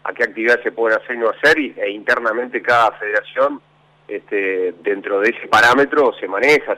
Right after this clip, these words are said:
si, si, si es que sea, tiene que ser de diez días, quince días, eso todo lo veremos el miércoles, no hay que apurarse,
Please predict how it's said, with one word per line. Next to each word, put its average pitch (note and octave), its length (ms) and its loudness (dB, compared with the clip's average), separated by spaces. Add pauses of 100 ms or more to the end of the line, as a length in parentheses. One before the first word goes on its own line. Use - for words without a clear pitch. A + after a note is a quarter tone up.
si, F2+ 180 -20 (180)
si, F#2+ 200 -18 (140)
si G2 120 -6
es A2 120 -4
que G#2+ 180 -12
sea, G#2 280 0
tiene G#2 260 -8
que G2 80 -6
ser G#2 240 2
de G2+ 160 -2
diez G#2 260 -2
días, B2+ 420 0
quince G#2 280 -4
días, B2 420 0 (500)
eso F3+ 200 2
todo E3+ 200 4
lo C#3 120 4
veremos C3 360 -2
el G#2 140 -6
miércoles, C3+ 560 -2
no A#2 80 -6
hay A#2 80 -6
que A#2 80 -6
apurarse, A#2 600 -4